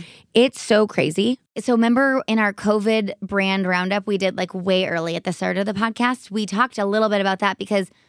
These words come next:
Speaker 2: during the pandemic, they made all these, like, virtual events
Speaker 1: Oh, yeah, I remember.
Speaker 2: for, like, girls' self-esteem because, like, girls were just on social media nonstop. So, like, they really care.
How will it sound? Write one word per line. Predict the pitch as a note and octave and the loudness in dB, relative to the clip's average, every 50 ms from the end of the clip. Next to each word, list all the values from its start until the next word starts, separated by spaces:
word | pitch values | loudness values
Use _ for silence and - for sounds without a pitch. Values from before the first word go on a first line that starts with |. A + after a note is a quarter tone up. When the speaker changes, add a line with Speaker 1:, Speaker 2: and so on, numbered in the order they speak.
| _ _ _ | _ _ _
Speaker 2:
during | - A#3 A#3+ A#3+ | 0 2 2 2
the | A3+ G#3 | 2 0
pandemic, | F#3+ G#3 G#3+ G#3 G3 A3 A#3 B3+ A3+ - | 0 0 0 0 2 2 2 0 0 0
they | - G#3 | 0 0
made | G3+ G3+ G3+ G#3 | 2 2 2 2
all | G#3 G#3 G#3 | 2 2 0
these, | G3+ G3+ F#3 | 0 -2 -2
like, | G3+ F#3 F3 | -4 -4 -2
virtual | F3+ F3+ E3+ G3 G3+ G#3 G3+ - - A3+ G#3+ G3+ G3 | -4 -2 0 -2 -2 -2 -4 -4 -2 0 2 2 2
events | - F#3 F#3 F3 F3 E3+ F3 A3 C#4 D4+ - - | 0 -2 0 0 0 0 0 0 -2 -2 0 0
Speaker 1:
Oh, | A#3+ A#3+ C4+ C#4 B3+ | 2 4 4 4 4
yeah, | B3+ C#4 C4 | 4 4 4
I | C4 | 4
remember. | C4+ B3+ B3+ C4 C4+ - C#4+ | 4 4 6 6 6 6 6
Speaker 2:
for, | |
like, | C4 B3 - - F#3 | 4 4 2 0 -2
girls' | - G#3+ G#3+ G#3+ A3 G#3+ - | -2 0 0 0 0 -2 0
self-esteem | - A3+ G#3 G3 - A3 G3 - - G#3 G3 G3 G#3 G#3+ | 0 0 0 0 0 -4 -6 -4 -4 -4 -2 -2 -2 -2
because, | G#3+ A3 - G#3+ G#3+ G3 F3+ | -4 -2 -2 -2 -2 0 -2
like, | G3+ F#3+ - | -4 -4 -4
girls | - G#3 G3+ G#3 G3 G3+ | -2 -2 -2 0 -2 -2
were | A3 G#3 | -4 -4
just | G3+ - - - _ | -6 -6 -10 -10 _
on | G3 F#3+ F#3+ F#3+ G3 | -4 -2 0 0 0
social | F3+ - G3 F3+ - G3+ | -2 -2 -4 -4 -4 -4
media | F#3+ F#3 F3+ F3+ F#3 F#3 | -4 -4 -2 -2 -2 -2
nonstop. | F3+ F3 F3 E3+ E3+ E3+ F3+ - - - - F3 F#3+ B3 B3 - | -2 -2 -2 -2 -4 -4 -6 -6 -6 -4 -2 0 0 -2 -2 -4
So, | - A#3+ A3+ | -4 -2 0
like, | A3 G#3 G3 - _ _ _ _ | 0 0 -2 -6 _ _ _ _
they | - D#4+ E4+ | 0 0 0
really | D4 D#4 F4 F4+ F#4 E4 C4+ A3+ A3 G3 - _ _ _ _ _ _ _ _ _ _ _ _ | 2 2 2 2 2 0 0 0 -2 -2 -4 _ _ _ _ _ _ _ _ _ _ _ _
care. | - G3 A#3 G#3+ F3 - - - | -2 0 2 2 2 0 -4 -14